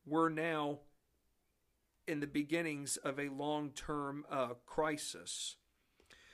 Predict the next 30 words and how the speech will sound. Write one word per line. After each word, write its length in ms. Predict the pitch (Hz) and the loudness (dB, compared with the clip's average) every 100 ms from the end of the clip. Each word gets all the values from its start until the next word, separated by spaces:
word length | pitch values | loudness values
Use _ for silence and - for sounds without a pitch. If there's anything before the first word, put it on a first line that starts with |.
| - - - _ _ - | -20 -20 -20 _ _ 4
Although 360 | 156 165 196 | 8 10 8
British 480 | 196 185 190 185 - - | 8 8 8 6 -2 -2
General 340 | 160 180 170 | 2 4 4
Benedict 500 | 151 160 156 156 151 | 4 2 2 0 0
Arnold 400 | 156 151 156 151 | 2 4 4 2
and 160 | 147 139 | 0 -2
his 140 | 131 | -2
invasion 480 | 139 131 143 151 143 | -2 0 2 2 0
of 80 | 127 | -4
Virginia 480 | 131 131 147 143 135 | -4 -2 -2 -2 -4
in 120 | 127 | -4
seventeen 580 | - - 147 135 139 139 | -2 0 0 -2 -4 -2
eighty-one 480 | 135 135 131 143 131 | -2 -2 0 -2 0
marked 300 | 135 131 - | 0 0 -2
the 60 | |
start 460 | - - 147 151 - | -2 2 4 4 0
of 120 | 135 | -4
something 400 | - 143 139 131 | -4 -2 -4 -2
different, 640 | 131 160 - 104 - - - _ _ _ _ _ _ _ _ - | 4 4 4 -8 -8 -14 -16 _ _ _ _ _ _ _ _ -4
considering 640 | 165 - 180 175 165 135 | 0 2 4 4 4 2
that 160 | 131 | -4
past 520 | - 170 170 - 143 135 | -2 0 2 0 -4 2
British 400 | 151 156 151 139 | 4 4 0 -2
raids 640 | 135 156 156 156 143 - - | 2 2 2 -2 -4 -4 -6
were 160 | 139 131 | -4 -2
short-lived, 920 | - 160 196 - 165 135 127 131 - - _ _ _ _ 143 | 2 4 4 6 6 6 6 0 -12 -20 _ _ _ _ -10
in 120 | 139 | -4
Virginia, 500 | 143 131 202 170 127 | -2 2 2 2 0
that 240 | 127 127 | 0 0
is. 400 | 220 143 - - | -2 -2 -2 -4